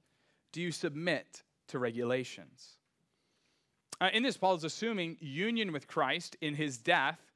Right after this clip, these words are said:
which is what verse eleven had stated. You know, and we, we used to be under the sway, the dominion, the influence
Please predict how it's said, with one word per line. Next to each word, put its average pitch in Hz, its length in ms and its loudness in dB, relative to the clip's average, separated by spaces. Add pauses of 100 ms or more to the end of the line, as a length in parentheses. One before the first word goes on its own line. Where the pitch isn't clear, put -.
(200)
which 123 100 -14
is 120 60 -10
what 143 180 -2
verse 139 320 -4
eleven 135 480 -2
had 117 220 -8
stated. 113 480 -10 (1600)
You 247 120 2
know, 240 200 4
and 220 220 0 (120)
we, 240 440 2
we 196 140 0
used 214 500 0
to 185 100 0
be 175 460 0
under 214 280 2
the 170 120 -2
sway, 170 880 2 (100)
the 135 180 -2
dominion, 165 800 0
the 156 160 -6
influence 147 720 -2